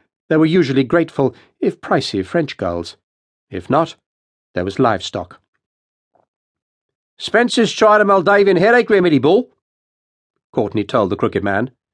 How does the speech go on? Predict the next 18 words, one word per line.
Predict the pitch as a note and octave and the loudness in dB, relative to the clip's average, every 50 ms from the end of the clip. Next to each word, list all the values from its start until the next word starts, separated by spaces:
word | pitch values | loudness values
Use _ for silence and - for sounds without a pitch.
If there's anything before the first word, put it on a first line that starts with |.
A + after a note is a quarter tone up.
| _ _ _ _ _ _ _ | _ _ _ _ _ _ _
"Nails | - D3+ G3 A3+ C4 C4 A3 D#3 C#3+ | 0 2 2 4 4 4 2 2 2
in | F3 E3 | 0 0
the | D#3+ C3+ E3 | 2 2 2
brain." | G#3 A3+ B3+ A3+ C#3+ G2+ F#2 - _ _ _ _ _ _ _ _ _ _ _ _ _ _ _ _ _ _ _ _ _ _ _ _ _ _ _ _ _ _ - | 2 4 4 2 0 -2 -6 -12 _ _ _ _ _ _ _ _ _ _ _ _ _ _ _ _ _ _ _ _ _ _ _ _ _ _ _ _ _ _ 0
Ball | B2+ C#3+ C3+ B2+ A#2+ A#2 | 2 2 4 2 2 0
pulled | - - D3+ C#3 A2+ | 0 0 0 0 0
himself | A2+ G#2+ - - A2 G2+ C3 | -2 -4 -2 -2 -2 -2 -2
across | - - B2+ A2 - - | -2 0 -2 -2 0 -2
the | B2 | 0
room, | A#2 A#2 A2 A2 G#2+ - - - - - | 0 0 0 0 -4 -8 -20 -20 -14 -4
making | - C#3+ D3 - D#3 D3+ D#3 | -2 -2 0 2 2 2 2
monkey | D#3+ D#3+ C#3 - - A#2 | 2 0 -2 -2 -4 -4
use | G#2+ G#2+ G2+ - | -4 -4 -2 -4
of | B2+ G#2+ | -6 -4
handholds | - D3+ C#3 B2+ - - G#2+ G2+ G2 A#2 | -2 -2 -2 0 -2 -2 -4 -2 -2 0
on | A#2 G#2+ | -2 -2
the | G#2+ | 0
beams. | G#2+ C3+ B2+ A#2 G2+ F#2 F2+ - - | 0 0 0 0 0 -2 -6 -10 -14